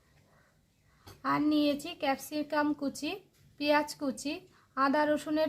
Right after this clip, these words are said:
পেস্ট, চিনি নিয়েছি, লঙ্কা কুচিয়ে নিয়েছি, রেড চিলি সস নিয়েছি,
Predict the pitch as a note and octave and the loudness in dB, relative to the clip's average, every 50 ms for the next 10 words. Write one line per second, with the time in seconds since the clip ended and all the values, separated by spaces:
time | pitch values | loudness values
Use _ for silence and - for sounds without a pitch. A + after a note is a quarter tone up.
0 | C#4+ - - D4 C#4 B3+ C4 E4+ F#4+ - - - - _ _ _ _ _ _ _ | -2 -4 -2 2 2 4 4 2 0 -2 -8 -16 -20 _ _ _ _ _ _ _
1 | _ - D#4 E4 E4 E4 E4 E4 D#4+ D#4 D4+ D4 C#4 C4+ C#4 - - D#4+ F#4 G#4 | _ -8 -4 -2 -2 -2 -2 -4 -2 0 2 4 4 2 2 -2 -8 -6 -6 -6
2 | - - _ _ _ - C#4+ D4 D4 D4+ D#4 D#4 D#4+ E4 D#4+ D#4+ D#4+ D4 - - | -6 -8 _ _ _ -6 0 2 2 2 2 2 2 0 0 0 -4 -10 -6 -4
3 | D#4 D4+ D4 C#4+ C#4+ C#4 C4+ C4+ C4+ - D#4+ F#4+ A4+ - - _ _ _ _ _ | -2 0 2 2 4 4 4 2 0 -4 -8 -8 -8 -8 -8 _ _ _ _ _
4 | _ _ _ _ _ _ _ _ _ - _ - C#4 C#4+ D4+ D#4 D#4 D#4 - F4 | _ _ _ _ _ _ _ _ _ -20 _ -6 0 2 2 2 0 -4 -8 -6
5 | D#4+ E4+ E4+ - - F4 E4+ E4 D#4+ E4+ E4+ E4 E4+ E4+ D4 - F4 F4+ G4 G4+ | -6 -6 -6 -4 -2 -2 -2 -2 -2 -8 -10 -8 -8 -8 -8 -8 -8 -6 -6 -6